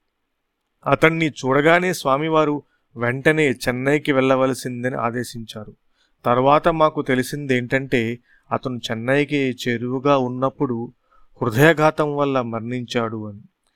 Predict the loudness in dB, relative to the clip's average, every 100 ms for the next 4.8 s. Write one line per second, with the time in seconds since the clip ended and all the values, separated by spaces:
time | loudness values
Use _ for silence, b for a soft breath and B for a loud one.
0 | _ _ _ -6 -4 0 -2 2 2 2
1 | 0 -2 -4 -2 0 0 0 -2 -4 -4
2 | -6 -6 -6 -6 -8 _ _ _ -10 -4
3 | -4 -2 -4 -4 -4 -4 -4 -8 -8 -12
4 | -16 _ _ _ -10 -10 -10